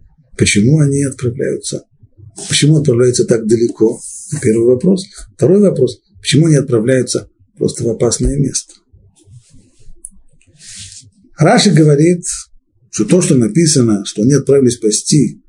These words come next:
скот, то вот эти слова отмечены надстрочным знаком. То есть помимо того, что в Торе есть буквы и слова, есть еще и дополнительная информация. Есть, как известно, еще и венчики на буквах. Помимо всего этого,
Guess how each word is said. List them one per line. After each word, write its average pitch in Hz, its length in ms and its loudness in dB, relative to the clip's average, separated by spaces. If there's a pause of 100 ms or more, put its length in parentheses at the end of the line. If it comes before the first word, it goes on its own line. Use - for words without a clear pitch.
(140)
скот, 208 520 0 (960)
то - 120 0
вот 107 200 2
эти 151 260 2
слова 123 460 0
отмечены 160 680 0 (220)
надстрочным 147 920 0 (300)
знаком. 107 500 -2
То - 340 -20
есть - 160 -8
помимо 180 380 6
того, 170 280 2
что 156 180 0
в 156 60 -6
Торе 160 320 4
есть 147 640 -2 (540)
буквы 143 360 2
и 123 40 0
слова, 104 440 -2 (680)
есть - 180 -4
еще - 160 2
и 147 60 2
дополнительная 180 560 4
информация. 120 640 -2
Есть, 127 180 2
как 113 200 -6
известно, 104 380 -2
еще - 220 -8
и 95 60 -4
венчики 151 460 0
на 110 180 -2
буквах. - 320 -10 (840)
Помимо 131 440 4
всего 143 340 0
этого, 190 460 0